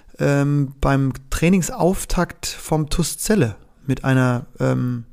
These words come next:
wie, wie ich finde, wirklich guten Trainingsgruppe sind wir da angereist.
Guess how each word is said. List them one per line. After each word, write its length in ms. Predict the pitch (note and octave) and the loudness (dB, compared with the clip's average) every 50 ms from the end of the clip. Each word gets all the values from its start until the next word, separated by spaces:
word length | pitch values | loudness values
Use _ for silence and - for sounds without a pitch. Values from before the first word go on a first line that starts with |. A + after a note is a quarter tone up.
| - _ - - - - - - - | -20 _ -20 -20 -20 -20 -20 -20 -10
wie, 240 | - C#3+ - D3 C#3+ | -8 -6 -4 -4 -2
wie 80 | C#3+ - | -2 -2
ich 120 | - - | -2 -2
finde, 320 | - - F3 F#3 F#3+ F#3+ F3+ - - - - - - - - - | 2 4 6 6 6 6 4 0 -6 -18 -20 -20 -20 -20 -6 -4
wirklich 460 | - D#3+ F3 F3+ D#3+ - - - - _ _ _ _ _ _ _ _ - - | -2 0 0 0 -2 -2 -6 -10 -12 _ _ _ _ _ _ _ _ -6 2
guten 300 | - A3 A#3+ - A#3 F#3+ | 4 6 6 6 4 4
Trainingsgruppe 560 | F3+ G#3 B3 G#3+ C#3 - - - - A2 B2 | 4 4 4 4 2 2 0 -2 -2 0 0
sind 120 | A#2+ A#2+ A#2 | 0 0 2
wir 80 | A#2+ | 2
da 260 | A#2 B2 A#2+ A#2+ A#2 A2+ | 2 2 0 0 -2 -2
angereist. 680 | - - C3 C3 B2 A2 A2 A2+ A#2 G#2+ - - - | -2 0 0 0 0 0 0 -2 -2 -4 -6 -8 -12